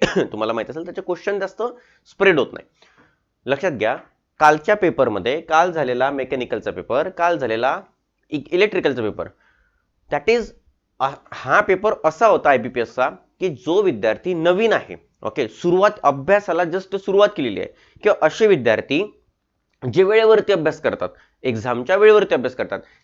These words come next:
त्यांच्यासाठी कालचा पेपर नव्हताच, ओके. आणि त्यांच्यासाठी तीन आणि आठ मार्चला जो तुमचा सिव्हिलचा पेपर आहे, आपला सिव्हिलचा जो पेपर आहे,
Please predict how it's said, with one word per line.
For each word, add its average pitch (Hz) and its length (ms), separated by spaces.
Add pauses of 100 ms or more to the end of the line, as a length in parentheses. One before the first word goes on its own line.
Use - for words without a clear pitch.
(140)
त्यांच्यासाठी 156 600
कालचा 120 320
पेपर 113 300
नव्हताच, 95 460 (380)
ओके. 156 340 (140)
आणि 147 120
त्यांच्यासाठी 190 580
तीन 214 300
आणि 202 160
आठ 170 280
मार्चला 180 320
जो 180 160
तुमचा 180 240
सिव्हिलचा 185 440
पेपर 180 260
आहे, 113 120 (300)
आपला 101 240
सिव्हिलचा 175 320
जो 185 80
पेपर 165 240
आहे, 123 100